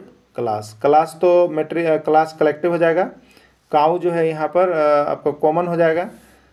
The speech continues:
और एयर तो दूसरा में चला जाएगा। गोल्ड क्या है आपका? गोल्ड देखिए, गोल्ड किस में चला जाएगा? तो ये मटेरियल वाले, मेटल वाली चीज़ें किस में जाती है? मटेरियल में चली जाती है। क्लियर?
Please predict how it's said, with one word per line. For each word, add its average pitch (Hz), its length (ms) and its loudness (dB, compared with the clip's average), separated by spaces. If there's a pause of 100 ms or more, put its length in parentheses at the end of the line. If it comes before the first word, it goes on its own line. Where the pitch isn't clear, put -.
(160)
और 143 400 4
एयर 156 240 2
तो 160 120 -8
दूसरा 156 220 -6
में 165 80 -4
चला 170 140 0
जाएगा। 170 220 2
गोल्ड 143 460 2 (380)
क्या 160 140 2
है 170 80 0
आपका? 170 220 0
गोल्ड 131 320 0
देखिए, 117 340 -6 (360)
गोल्ड 147 300 2
किस 156 160 -12
में 156 80 -10
चला 147 160 0
जाएगा? 143 260 0 (500)
तो 135 60 -2
ये 165 160 2
मटेरियल 135 440 -2
वाले, 117 240 -2
मेटल 147 340 0
वाली 170 200 2
चीज़ें 170 320 -4
किस 175 160 -6
में 170 80 -8
जाती 160 240 -4
है? 190 140 -6
मटेरियल 127 360 -4
में 120 100 -8
चली 120 160 -8
जाती 113 280 -8
है। 117 120 -4
क्लियर? 175 420 2